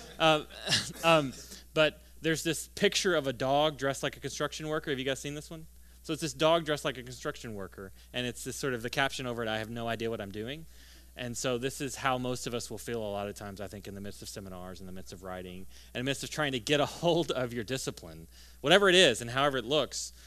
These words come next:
uh, you, you will feel at various points like, "What have I done? And what am I doing? And did I really spend money to feel <laughs> like an idiot, uh, every day?" Um, when you feel the weight of the literature bearing down on you,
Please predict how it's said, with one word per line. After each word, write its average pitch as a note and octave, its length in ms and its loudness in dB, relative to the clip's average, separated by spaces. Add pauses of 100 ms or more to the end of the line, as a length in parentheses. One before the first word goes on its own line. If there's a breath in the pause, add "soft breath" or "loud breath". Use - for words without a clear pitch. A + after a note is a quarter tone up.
(240 loud breath)
uh, B2 200 2
you, C#3+ 340 0
you D#3+ 160 0
will G3+ 100 6
feel A#3 400 4
at D#3 220 4
various F3+ 440 6
points D#3+ 440 -4
like, A#2+ 340 0 (320 soft breath)
"What B2 280 -2
have C3 100 -4
I G#2+ 100 -2
done? G2 280 -8 (560)
And G#2+ 260 -10
what B2+ 160 0
am B2 80 -4
I A2 100 -2
doing? F#2+ 400 -8
And G2+ 220 -10 (180)
did A2+ 120 -8
I G#2+ 120 -2
really B2 440 -2
spend A#2 360 -8
money G#2 280 -8
to - 120 -12
feel C#3 220 -2
<laughs> C#3 80 0
like - 100 -4
an C3 80 2
idiot, C3+ 420 0 (480 loud breath)
uh, A2+ 180 0
every C3+ 240 2
day?" G#3 240 6 (680 loud breath)
Um, C3+ 300 2 (140)
when E3 180 2
you F3+ 140 2
feel G#3+ 360 6
the G3 80 4
weight E3+ 340 6
of D3 100 2
the D3 100 2
literature D3+ 600 2
bearing B2+ 340 0
down B2 220 0
on A2+ 240 -4
you, F2+ 180 -10